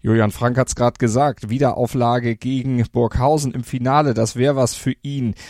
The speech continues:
Er hat gesagt, Burghausen, ja, die sind natürlich favorisiert. Würdest du auch sagen, das ist das, nicht das Logische, aber ein sehr wahrscheinliches Finale? Hängt natürlich ein bisschen von der Auslosung ab, Burghausen gegen Heilbronn.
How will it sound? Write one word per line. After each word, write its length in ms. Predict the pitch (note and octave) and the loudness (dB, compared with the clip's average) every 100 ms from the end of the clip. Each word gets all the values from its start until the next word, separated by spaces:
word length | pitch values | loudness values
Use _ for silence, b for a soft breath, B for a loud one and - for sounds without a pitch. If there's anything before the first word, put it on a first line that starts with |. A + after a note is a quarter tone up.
| B B B B - | B B B B -4
Er 180 | A#2 | 0
hat 180 | B2 - | 0 0
gesagt, 480 | B2+ A#2+ C3+ D3 G2+ | 0 2 2 0 -4
Burghausen, 580 | C3 B2 B2 C#3+ D#3 C3+ | -4 0 0 0 -4 -2
ja, 160 | A#2 A#2+ | -2 0
die 80 | |
sind 160 | A#2 A#2+ | -2 -2
natürlich 360 | A#2+ C3+ A#2+ - | -2 0 0 -2
favorisiert. 840 | - B2+ A#2+ A#2+ A#2 C#3+ B2+ - _ _ _ _ - | -2 0 0 -2 -2 0 0 -2 _ _ _ _ -20
Würdest 340 | - C3 - | -8 -8 -2
du 60 | A#2+ | -2
auch 100 | D3+ | 0
sagen, 280 | D3 D#3 - | 0 -2 -2
das 180 | C3+ - | -4 -2
ist 420 | D3 - - - | -2 -2 -4 -4
das, 460 | B2 - - - - | -2 -2 -4 -10 -6
nicht 240 | A2+ - | -4 0
das 160 | A#2 A2 | -2 2
Logische, 680 | A2+ D#3 F3 E3 F3 E3 - | 6 6 4 0 4 2 2
aber 240 | C3 B2 | 2 2
ein 160 | B2 A#2+ | 2 0
sehr 300 | A#2 D3+ C3 | 2 2 2
wahrscheinliches 640 | A#2+ - C3+ D#3+ E3 D3+ | 0 0 0 -2 -6 -6
Finale? 680 | - D#3 C#3 C#3+ E3 E3 - | -8 -6 -2 0 2 0 -4
Hängt 220 | B2+ C#3+ C3 | -4 -4 -2
natürlich 280 | - C#3+ | 0 0
ein 60 | B2+ | 0
bisschen 240 | C#3 C3+ | -4 -4
von 120 | C3 B2+ | -2 -2
der 80 | |
Auslosung 460 | C3+ C#3+ A2 F#2+ F#2 | -2 -2 -2 -2 -4
ab, 240 | G2 - - - | -6 -8 -12 -8
Burghausen 420 | G2 G#2 F#2+ G2+ | -4 0 0 -2
gegen 240 | F#2+ F#2 | -6 -4
Heilbronn. 400 | F#2+ F#2 F2+ F2+ | -2 -2 -4 -8